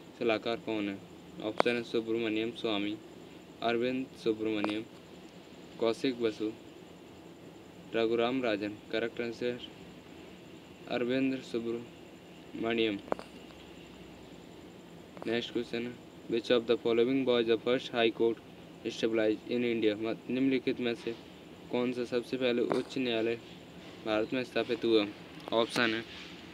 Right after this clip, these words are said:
मद्रास हाई कोर्ट, बॉम्बे हाई कोर्ट, कलकत्ता हाई कोर्ट, इलाहाबाद हाई कोर्ट। करेक्ट आंसर है कलकत्ता हाई कोर्ट। नेक्स्ट क्वेश्चन, <coughs>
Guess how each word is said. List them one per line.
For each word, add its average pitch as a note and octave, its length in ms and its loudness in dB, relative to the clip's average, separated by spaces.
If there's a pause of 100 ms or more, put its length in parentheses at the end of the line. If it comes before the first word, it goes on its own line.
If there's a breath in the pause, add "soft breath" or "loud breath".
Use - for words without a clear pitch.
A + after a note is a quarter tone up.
(340)
मद्रास A#2 540 6
हाई A2 160 8
कोर्ट, G#2+ 360 2 (800)
बॉम्बे A#2 380 6
हाई A#2 240 6
कोर्ट, G#2 340 0 (360)
कलकत्ता A2+ 500 4
हाई A2+ 180 8
कोर्ट, G#2 360 4 (520)
इलाहाबाद A#2 520 8 (140)
हाई A2 180 6
कोर्ट। F#2 300 0
करेक्ट - 520 0
आंसर A2+ 260 2
है A#2 120 2 (1400 loud breath)
कलकत्ता A#2 500 6
हाई A#2 220 4
कोर्ट। G2+ 280 -2 (120)
नेक्स्ट A#2 340 2
क्वेश्चन, B2 340 0 (1400)
<coughs> - 240 10